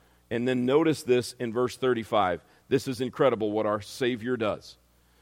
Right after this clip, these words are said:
This is an amazing event that happens in the middle of this story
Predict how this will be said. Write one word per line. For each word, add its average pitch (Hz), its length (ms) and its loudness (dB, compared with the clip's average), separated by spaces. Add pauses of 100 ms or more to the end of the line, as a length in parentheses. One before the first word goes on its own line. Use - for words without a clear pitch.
(160)
This 123 240 2
is 151 160 2
an 139 140 4
amazing 139 800 -2
event 123 480 -2
that 117 140 -2
happens 127 440 -2
in 127 120 0
the 113 80 -2
middle 127 320 -2
of 160 100 -4
this 165 160 -4
story 107 540 2